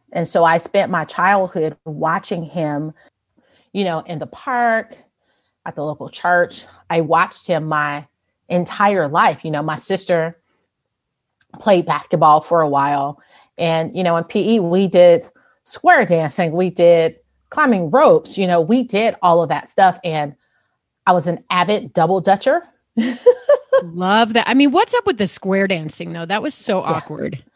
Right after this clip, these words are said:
Speaker 1: Yeah, it was. I still remember who my square dancing partner was. Um,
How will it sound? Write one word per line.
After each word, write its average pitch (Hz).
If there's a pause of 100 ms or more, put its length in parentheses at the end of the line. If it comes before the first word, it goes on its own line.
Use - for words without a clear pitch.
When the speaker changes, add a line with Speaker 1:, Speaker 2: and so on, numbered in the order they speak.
(220)
Speaker 1:
Yeah, 202
it 165
was. 147
I 202
still 202
remember 165
who 165
my 156
square 165
dancing 151
partner 147
was. 147 (100)
Um, 165